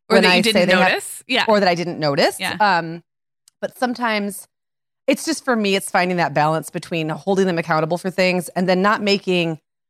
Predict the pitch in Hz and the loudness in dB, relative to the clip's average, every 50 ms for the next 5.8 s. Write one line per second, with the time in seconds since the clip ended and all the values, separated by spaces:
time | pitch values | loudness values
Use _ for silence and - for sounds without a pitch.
0 | _ _ - 175 180 196 233 240 - - 190 180 - - 160 156 160 160 165 156 | _ _ -4 0 2 2 2 0 2 0 0 0 0 -2 -2 -2 0 0 -2 -2
1 | 156 - 156 156 151 151 147 - - _ - 170 156 - - 170 160 156 156 156 | -2 -2 -6 -4 -4 -4 -6 -8 -12 _ -10 -10 -10 -4 -2 2 2 4 4 2
2 | 151 147 143 - - - - _ _ _ _ _ _ _ _ _ _ _ _ _ | 0 -2 -6 -10 -12 -16 -18 _ _ _ _ _ _ _ _ _ _ _ _ _
3 | 175 180 190 185 165 165 180 175 160 170 170 160 147 160 160 147 - 139 170 165 | 2 2 2 2 2 2 2 2 2 0 0 0 0 0 0 -2 0 0 2 2
4 | 156 156 156 165 160 156 - - - 147 156 160 160 156 147 160 165 156 156 147 | 2 2 0 0 0 0 -2 -6 -8 -2 0 2 2 2 2 0 -2 -2 -2 -4
5 | 143 147 143 143 147 - - 147 127 147 139 139 180 180 180 175 | -4 -2 -2 -2 -4 -4 -8 -4 -2 0 0 0 0 -2 -2 -4